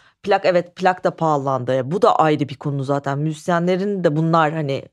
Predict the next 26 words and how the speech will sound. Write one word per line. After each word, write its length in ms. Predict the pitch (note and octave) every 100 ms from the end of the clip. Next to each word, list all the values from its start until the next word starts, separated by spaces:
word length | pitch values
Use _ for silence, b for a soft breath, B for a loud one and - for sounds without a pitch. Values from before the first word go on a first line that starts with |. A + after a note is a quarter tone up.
| -
ya 160 | F#3
prodüksiyon 500 | F#3+ G3+ F3+ - F#3+
şirketlerinin 840 | F#3 F3 F3+ F3 F3+ D#3 D#3 D3 E3
eğer 240 | E3 D#3 E3
yoksa 640 | E3 G3+ - - F3+ F#3 -
kendi 240 | F#3 F3
ceplerinden 500 | F3 F3 F#3 F3 F3
çıkardıkları 680 | F3 - D#3+ C#3 - C3 B2+
bir 40 |
şey. 160 | - D4+ B B B
Ama 320 | G#3 A#3 A#3+ - -
senin 360 | - A3 A3+ A3+
yapt-, 420 | A3 G#3+ _ F3
senin 300 | A3 G#3 A#3
de 60 |
söylediğin 500 | G#3+ G#3 G#3 G#3 A#3+
gibi 220 | G3+ C#4+ F#4 B B -
bunları 240 | A#3+ C4+
göze 300 | A#3+ B3 A#3+
alıp 460 | B3+ A#3+ D#4+ - _ _ _
yapıyorlar. 480 | A#3 C4 C#4 G3 D3+
Çünkü 260 | G#3+ A3+ A#3 -
o 320 | A3+ C4 C#4+ _ _ _
kitleyi 720 | - - A3 A3 G#3+ C#4 F#4+ -
kendine 460 | G#3+ G3+ A3+ B3
bağlayacak, 720 | A3+ G#3 G#3 G#3 C#4 F#4 _